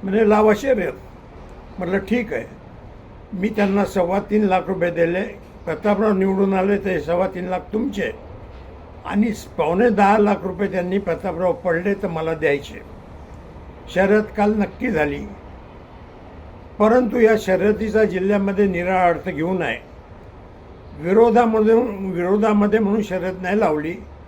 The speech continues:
माझा खरोखर राजकीय अभ्यास बरोबर आहे का चुकीचा आहे, हे पाहण्यासाठी मी त्यांच्याशी शर्यत लावली. प्रतापराव पडले, तर मला पावणे दहा लाख मिळतील, प्रतापराव निवडून आले,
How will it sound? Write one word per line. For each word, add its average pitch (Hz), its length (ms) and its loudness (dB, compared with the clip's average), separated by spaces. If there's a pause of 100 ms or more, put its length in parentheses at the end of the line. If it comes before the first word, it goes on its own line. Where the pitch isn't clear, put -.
(460)
माझा 175 380 0 (160)
खरोखर 202 580 2 (640)
राजकीय 151 400 -2
अभ्यास 170 320 0
बरोबर 165 420 0
आहे 175 160 2
का 180 100 -2
चुकीचा 165 480 -4
आहे, 139 100 2
हे 233 80 -4
पाहण्यासाठी 165 880 -4 (520)
मी 208 120 2
त्यांच्याशी 175 540 -4
शर्यत 151 380 0
लावली. 151 380 2 (1080)
प्रतापराव 190 500 0
पडले, 202 460 4 (260)
तर 175 40 -2
मला 175 220 0
पावणे 170 360 -2
दहा 185 240 4 (340)
लाख 185 180 2
मिळतील, 202 520 0
प्रतापराव 175 840 -2
निवडून 180 300 -2
आले, 208 260 0